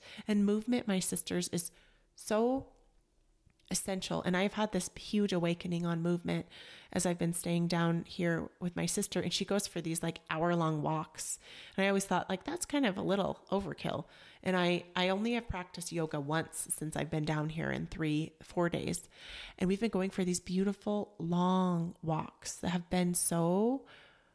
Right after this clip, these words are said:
amazing and just a way to connect with nature and the sun and to be outside. And it's like,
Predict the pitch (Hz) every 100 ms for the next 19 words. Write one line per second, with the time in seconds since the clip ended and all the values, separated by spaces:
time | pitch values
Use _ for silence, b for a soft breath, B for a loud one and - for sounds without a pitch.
0 | B _ - 175 175 175 185 220 220 226
1 | 185 180 - 165 165 175 - - 175 180
2 | 180 - - 165 175 185 180 - 180 -
3 | 165 170 - - 170 170 180 180 170 -
4 | 175 185 - - 165 170 175 175 160 160
5 | - 165